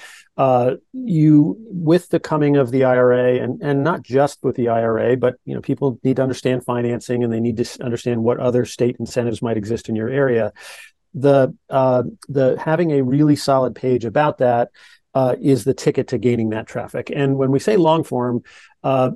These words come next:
we're, what we're saying is that for most of these topics, right, whether it's incentives or whether it's spray foam, these are educationally intensive topics. People have a lot of questions about it. They have curiosity about it.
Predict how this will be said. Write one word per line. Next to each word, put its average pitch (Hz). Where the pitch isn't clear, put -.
we're, 180
what 160
we're 151
saying 196
is 139
that 127
for 143
most 180
of 143
these 143
topics, -
right, 123
whether 123
it's 113
incentives 120
or 107
whether 113
it's 104
spray 123
foam, 117
these 160
are 175
educationally 147
intensive 117
topics. -
People 139
have 123
a 113
lot 120
of 120
questions 120
about 120
it. 120
They 113
have 107
curiosity 120
about 110
it. 110